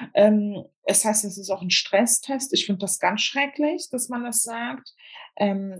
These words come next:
vor allem vor dem Hinblick, dass man jetzt auch auf Diversität setzt, zumindest in Berlin, was LehrerInnen anbelangt.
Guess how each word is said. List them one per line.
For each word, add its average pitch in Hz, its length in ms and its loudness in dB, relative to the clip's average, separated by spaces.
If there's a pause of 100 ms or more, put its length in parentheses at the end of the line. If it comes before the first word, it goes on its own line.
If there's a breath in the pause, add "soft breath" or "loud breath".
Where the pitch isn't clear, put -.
vor 180 160 0
allem 185 460 0
vor 196 200 2
dem 202 100 0
Hinblick, 208 380 2
dass 190 220 0
man 180 140 -6
jetzt 180 240 0
auch - 140 0
auf 196 200 -4
Diversität 185 800 0
setzt, 233 240 -2
zumindest 202 400 0
in 185 100 -6
Berlin, 180 400 -2
was 190 200 0
LehrerInnen 190 640 -8
anbelangt. 190 760 -12